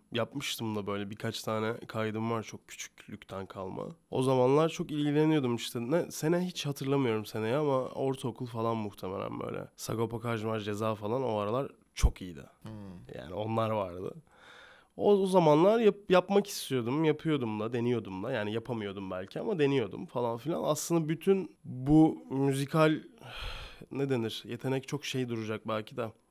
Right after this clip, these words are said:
Speaker 1: Becerim hep böyle rapten miras kalmadır bana aslında yani. Bence.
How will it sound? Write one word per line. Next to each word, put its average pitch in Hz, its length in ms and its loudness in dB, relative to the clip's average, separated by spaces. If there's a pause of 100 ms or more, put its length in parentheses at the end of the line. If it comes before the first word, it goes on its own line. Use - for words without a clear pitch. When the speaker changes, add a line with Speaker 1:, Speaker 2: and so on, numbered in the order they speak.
(140)
Speaker 1:
Becerim 139 600 4 (180)
hep 165 200 -4
böyle 165 260 4
rapten 156 260 0
miras 143 340 2
kalmadır 104 440 -2
bana 101 200 -2
aslında 110 420 -8
yani. 95 260 -8 (280)
Bence. 110 400 -4